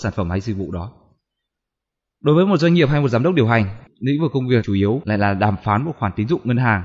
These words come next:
đào tạo và tuyển dụng nhân sự, phân công nhiệm vụ hợp lý. Còn lĩnh vực công việc chủ yếu của một thư ký hay một nhân viên lễ tân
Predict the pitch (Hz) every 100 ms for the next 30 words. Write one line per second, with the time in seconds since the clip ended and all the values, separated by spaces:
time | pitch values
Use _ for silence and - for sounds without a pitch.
0 | - 104 98 117 - 104 101 101 113 123
1 | 147 - - - 120 139 123 107 104 104
2 | 95 98 - - _ _ _ - 135 175
3 | 165 - 139 139 - 101 98 120 - 110
4 | 107 151 135 110 147 165 135 113 120 117
5 | 123 117 117 147 127